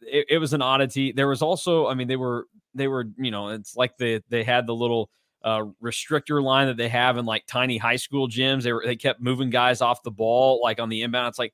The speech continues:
this is college basketball. Like, as long as the guy's not going over the line, like, he, let him, let him play. I, wild the way the game was officiated today. And I just, l-, let's go on that tangent real quick because <laughs> look, I,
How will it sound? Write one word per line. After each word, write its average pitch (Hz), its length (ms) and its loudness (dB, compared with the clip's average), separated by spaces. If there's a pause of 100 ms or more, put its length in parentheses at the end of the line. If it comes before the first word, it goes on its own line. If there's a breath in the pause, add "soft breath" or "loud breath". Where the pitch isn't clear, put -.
(240)
this 156 120 -8
is 165 100 0
college 139 460 4
basketball. 123 640 4
Like, 117 180 0
as 113 140 -6
long 139 140 0
as 143 100 -2
the 139 80 -2
guy's 131 280 2
not 113 160 -6
going 120 240 0
over 117 140 -2
the 110 80 -2
line, 110 380 -2
like, 104 200 -6 (420)
he, 120 200 -8
let 135 220 0
him, 139 180 0 (100)
let 123 160 2
him 131 140 0
play. 120 340 0
I, 123 180 2 (760)
wild 143 560 6
the 131 80 2
way 131 180 4
the 127 100 0
game 123 240 0
was 110 120 -4
officiated 123 640 -2
today. 120 400 2
And 117 80 -2
I 131 100 6
just, 120 240 -4
l-, 123 160 -12 (100)
let's 147 220 4
go 139 220 6
on 139 160 2
that 139 180 0
tangent 135 420 -4
real 131 180 -2
quick 135 320 -2 (360)
because 120 540 -2 (300)
<laughs> - 280 -20
look, 131 180 0
I, 147 160 6